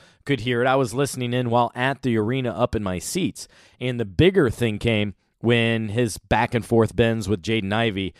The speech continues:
several times after getting fouled. Uh, one specific moment, he said, "You can't guard me, you can't guard me," many times. And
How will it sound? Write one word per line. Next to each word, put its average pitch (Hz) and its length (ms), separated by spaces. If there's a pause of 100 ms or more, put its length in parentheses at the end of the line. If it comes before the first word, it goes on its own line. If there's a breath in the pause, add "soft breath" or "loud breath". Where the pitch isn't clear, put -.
(120)
several 143 440
times 120 340
after 110 220
getting 107 260
fouled. 113 420 (220 loud breath)
Uh, 95 140
one 139 260
specific 127 560
moment, 104 320 (760)
he 127 100
said, 123 280
"You 143 120
can't 160 280
guard 156 280
me, 123 100
you 113 220
can't 139 320
guard 135 260
me," 101 100
many 160 420
times. 78 380 (880 soft breath)
And 120 600